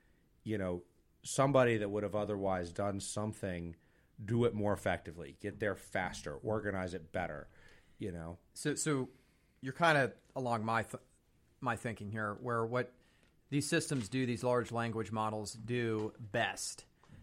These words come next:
Speaker 2: is they optimize, uh, information sorting.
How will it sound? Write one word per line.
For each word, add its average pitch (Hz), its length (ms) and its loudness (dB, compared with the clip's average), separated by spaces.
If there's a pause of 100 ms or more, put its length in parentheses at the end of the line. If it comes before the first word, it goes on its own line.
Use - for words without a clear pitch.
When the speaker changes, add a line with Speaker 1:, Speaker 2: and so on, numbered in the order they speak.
(340)
Speaker 2:
is 113 460 -4 (300)
they 120 520 0 (680)
optimize, 113 1120 0
uh, 110 220 0
information 104 680 -6
sorting. 90 460 -10